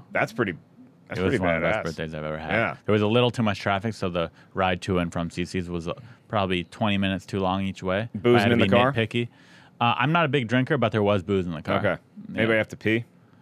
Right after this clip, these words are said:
Speaker 1: That's the issue.
Speaker 2: They held it. There was one person that did have to pee.
Speaker 1: That's why a party
Speaker 2: I felt bad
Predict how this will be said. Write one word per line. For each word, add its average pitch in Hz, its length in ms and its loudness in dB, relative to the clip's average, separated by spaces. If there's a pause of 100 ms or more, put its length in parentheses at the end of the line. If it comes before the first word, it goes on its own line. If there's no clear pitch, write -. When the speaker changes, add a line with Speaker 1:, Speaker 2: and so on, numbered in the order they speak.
(220)
Speaker 1:
That's 110 240 0
the 98 160 0
issue. 85 240 -6 (680)
Speaker 2:
They 110 160 2
held 92 300 0
it. 76 140 -2
There 92 80 -2
was 92 100 0
one 90 220 -2
person 85 240 -6
that 78 80 -6
did 78 140 -10
have 76 160 -12
to - 80 -20
pee. 90 100 -12
Speaker 1:
That's 110 200 0
why 113 120 4
a 104 60 2
party 110 280 2
Speaker 2:
I - 40 0
felt 98 80 -10
bad 113 60 2